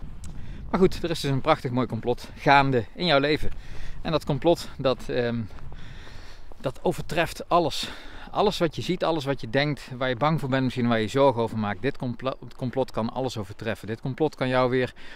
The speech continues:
helemaal in je hart brengen, in je zielsperspectief brengen. En dit kan je helpen om juist, wat ik in, in de intro van deze video al zei, juist in die momenten dat je even weer,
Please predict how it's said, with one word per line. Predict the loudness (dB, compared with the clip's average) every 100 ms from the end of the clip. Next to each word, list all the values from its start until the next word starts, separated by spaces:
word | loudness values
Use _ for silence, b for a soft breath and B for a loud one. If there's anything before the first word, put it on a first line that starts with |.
| B 2
helemaal | 4 4 4
in | 4
je |
hart | 2 0 -2
brengen, | -2 -2
in | 0
je | 0
zielsperspectief | 2 2 2 -2 -4 -8 -8
brengen. | -6 -6 -8 -14 B B B B B
En | -2 0
dit | 2
kan | 2 4
je | 4
helpen | 2 2 0 0
om | 0 0 0 -4 B B B B
juist, | -2 2 2 0 -6 -10
wat | -8
ik | -4
in, | -4 -4
in | -8 -8 -4
de |
intro | -2 -2 -2
van | 0
deze | -2 -2
video | -2 0
al | 2
zei, | 2 0 -2 B B B B B
juist | 0 4 4 4
in | 0
die | 2
momenten | 2 4 2 0
dat | -4 -4
je |
even | -4 -4 -2
weer, | -2